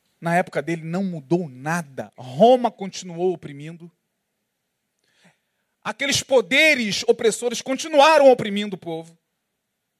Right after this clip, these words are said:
Pila-, Pilatos continuou como governador.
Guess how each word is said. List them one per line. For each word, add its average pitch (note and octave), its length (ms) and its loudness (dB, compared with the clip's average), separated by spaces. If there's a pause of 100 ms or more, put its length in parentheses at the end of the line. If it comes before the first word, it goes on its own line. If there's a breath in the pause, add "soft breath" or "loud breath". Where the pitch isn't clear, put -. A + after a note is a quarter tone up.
(300)
Pila-, C#4+ 480 4
Pilatos C4+ 500 2
continuou D4 640 4
como C4 180 -6
governador. F#3+ 640 -6